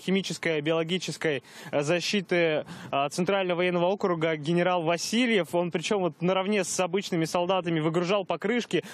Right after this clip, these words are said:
точно так же сам их относил, поджигал и контролировал процесс, что же происходит. Вот на-, военные планируют в ближайшее время на своей базе развернуть, э, полевой госпиталь именно специально для того, чтобы проводить более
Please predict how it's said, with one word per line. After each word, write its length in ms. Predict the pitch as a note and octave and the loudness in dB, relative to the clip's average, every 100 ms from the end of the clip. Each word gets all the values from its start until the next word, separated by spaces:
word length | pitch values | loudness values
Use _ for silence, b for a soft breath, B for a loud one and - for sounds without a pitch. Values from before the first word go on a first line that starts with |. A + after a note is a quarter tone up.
| B | B
точно 260 | G#3 G3+ G3 | -2 0 0
так 220 | G#3 F#3 | 0 0
же 80 | F3 | -2
сам 240 | G#3 G3 | 0 -2
их 80 | F#3+ | -4
относил, 400 | F3 F3+ - A3 | -2 -2 2 2
поджигал 500 | F3 D3+ F3 G3+ F#3+ B B | 2 0 2 0 0 B B
и 80 | E3+ | -4
контролировал 580 | F#3 F3 F#3 G#3+ G3 E3+ | -2 0 0 2 2 2
процесс, 400 | F3 F3 G#3+ F#3+ | 0 2 0 2
что 160 | G3 | 2
же 100 | F#3 | 2
происходит. 580 | F3+ F#3 F3+ - F#3 D#3 | 2 2 2 0 2 2
Вот 160 | D3 F3 | 0 2
на-, 160 | F#3 | 0
военные 500 | E3 F#3+ G3 A3+ G3+ | 2 0 0 0 0
планируют 460 | E3 F#3 G3 G3 D#3 | 2 0 2 0 0
в 20 | |
ближайшее 480 | E3 F3+ G3+ F3+ F3+ | 0 2 0 0 -2
время 320 | F3 F#3+ D#3 B B | 0 0 -2 B B
на 80 | - | -4
своей 240 | F3 F#3+ F#3+ | 0 0 2
базе 560 | E3 G#3+ G3+ F3+ E3 B B B B B - - - - | 2 0 2 0 0 B B B B B -20 -20 -20 0
развернуть, 840 | F3 F#3+ F3+ G#3 G#3 A#3 A3 - | 2 4 2 2 4 4 2 2
э, 200 | G3 F#3 D3+ - | 2 2 0 -4
полевой 340 | G3+ G#3 G#3 G#3 | 0 2 4 2
госпиталь 640 | E3+ A#3+ A#3+ A3 F#3+ G3 | 4 2 4 -2 0 0
именно 220 | G3 G3 | 2 0
специально 400 | F#3 F#3+ A3+ G3+ | 0 0 0 0
для 160 | E3+ F3 | -2 0
того, 180 | F#3 G3 | 2 2
чтобы 360 | - F3+ F3 - B B - - D3+ D#3 | 0 0 0 -2 B B -20 -10 -8 -6
проводить 400 | G3 G3+ G3+ G3 | -2 0 0 0
более 400 | F3 G#3+ G3 F3+ | 2 2 2 0